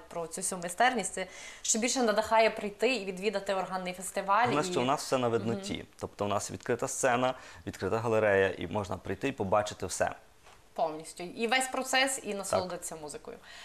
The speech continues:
Speaker 1: Фестиваль буде тривати скільки часу, коли вже стартує, і як, а, буде відбуватися в, е, відповідності до наших реалій, так, через пандемію коронавірусу,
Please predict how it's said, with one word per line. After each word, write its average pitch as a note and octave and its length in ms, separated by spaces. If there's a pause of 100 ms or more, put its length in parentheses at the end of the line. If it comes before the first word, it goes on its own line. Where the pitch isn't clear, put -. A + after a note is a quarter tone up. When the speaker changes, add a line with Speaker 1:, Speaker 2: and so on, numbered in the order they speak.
(140)
Speaker 1:
Фестиваль B3 540
буде G3 140
тривати F#3 340
скільки D4+ 400
часу, B3+ 460
коли G3+ 200
вже G3+ 120
стартує, A3 640
і G#3 400
як, A3 380
а, G3 300
буде F#3+ 260
відбуватися F#3 640 (260)
в, F#3 40
е, E3 180
відповідності F#3+ 540
до F3+ 80
наших F3+ 380
реалій, F3+ 420
так, E3 180
через D#3+ 200
пандемію E3 440
коронавірусу, F#3+ 600